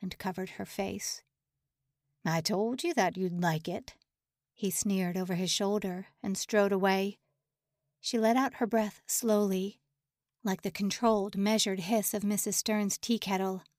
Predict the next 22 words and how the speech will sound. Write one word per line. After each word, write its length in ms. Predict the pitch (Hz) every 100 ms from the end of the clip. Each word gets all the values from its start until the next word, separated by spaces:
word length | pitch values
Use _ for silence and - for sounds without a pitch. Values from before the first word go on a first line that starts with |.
| _ _ _ _ _ _ _ _ _
She 180 | - 220
needed 320 | 226 226 214
a 80 | 208
drink, 480 | 220 247 220 - - _ -
a 100 | -
shower, 640 | - 254 262 254 190 - - _
some 320 | - 285 285
way 160 | 277 262
to 160 | -
wash 400 | 220 226 240 233
off 160 | 226 214
his 200 | 214 202
filth. 480 | - 240 202 - - _ _ _ _ _ _ _ _ _ _ _ _ _
A 60 | 226
hollow 440 | - 220 208 196
gnawing 480 | 196 196 208 202 190
in 80 | 185
the 100 | 185
pit 200 | - 208
of 120 | 196
her 120 | 214
stomach 500 | 190 - 196 196 -